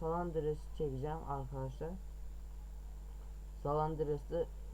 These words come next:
ve bu video arka arkaya gelecekler hemen. <clears throat> İlk bu videoyu yükleyeceğim, sonra zaten San Andreas'ı yükleyeceğim ben. San Andreas'ı izleyen, San Andreas'ı çekerken de söyleyeceğim. Bundan önce söylemiştim.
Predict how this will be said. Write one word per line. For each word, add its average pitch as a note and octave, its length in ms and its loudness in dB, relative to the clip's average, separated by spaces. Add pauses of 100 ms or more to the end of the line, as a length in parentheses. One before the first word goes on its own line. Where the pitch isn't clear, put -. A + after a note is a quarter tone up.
ve D3+ 260 2
bu E3 120 4
video E3 260 6
arka D#3 340 4
arkaya D3+ 320 2
gelecekler B2+ 540 2
hemen. C3 480 2 (600)
<clears throat> G3 320 6
İlk F#3+ 300 6
bu G3+ 100 12
videoyu G#3 340 10
yükleyeceğim, G3 480 4
sonra G3 320 4
zaten F#3 340 4 (100)
San E3 120 4
Andreas'ı E3 520 4
yükleyeceğim C#3+ 560 2
ben. F#3 200 2 (3000)
San D3+ 140 6
Andreas'ı F3 580 4
izleyen, E3+ 640 2 (760)
San E3 160 4
Andreas'ı E3+ 720 2 (100)
çekerken E3+ 600 4
de D3+ 100 6
söyleyeceğim. C#3 500 2
Bundan C#3+ 300 2
önce C#3 440 2
söylemiştim. C#3 800 0